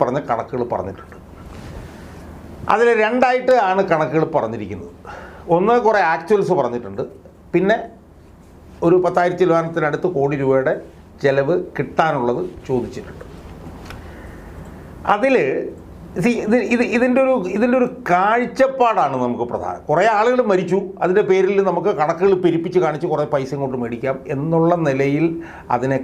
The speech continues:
കാണുകയും, ഇപ്പം അതിനകത്ത് തന്നെ നമ്മളെല്ലാവരും ചർച്ച ചെയ്യുന്നൊരു വിഷയമുണ്ട്. മുന്നൂറ്റി ചില്ലാനം മൃതദേഹങ്ങൾ, ഏഹ്, ഏഹ്, അടക്കി. ആ അടക്കിയ മൃതദേഹങ്ങളിൽ ഓരോന്നിനും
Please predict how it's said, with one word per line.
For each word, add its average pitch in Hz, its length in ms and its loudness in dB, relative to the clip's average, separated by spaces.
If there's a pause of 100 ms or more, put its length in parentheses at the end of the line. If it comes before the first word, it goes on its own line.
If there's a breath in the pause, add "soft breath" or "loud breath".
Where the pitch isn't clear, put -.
കാണുകയും, 113 480 -2 (1040 loud breath)
ഇപ്പം 254 180 4
അതിനകത്ത് 254 400 2
തന്നെ 233 240 4
നമ്മളെല്ലാവരും 220 680 4
ചർച്ച 175 160 2
ചെയ്യുന്നൊരു 165 260 2
വിഷയമുണ്ട്. 131 320 -2
മുന്നൂറ്റി 170 380 0
ചില്ലാനം 180 440 2
മൃതദേഹങ്ങൾ, 143 640 0 (440)
ഏഹ്, 113 200 -6 (220)
ഏഹ്, 117 120 -2 (140)
അടക്കി. 113 340 -4 (1200 loud breath)
ആ - 20 2 (240)
അടക്കിയ 240 340 2 (140)
മൃതദേഹങ്ങളിൽ 202 760 2 (140)
ഓരോന്നിനും 202 580 4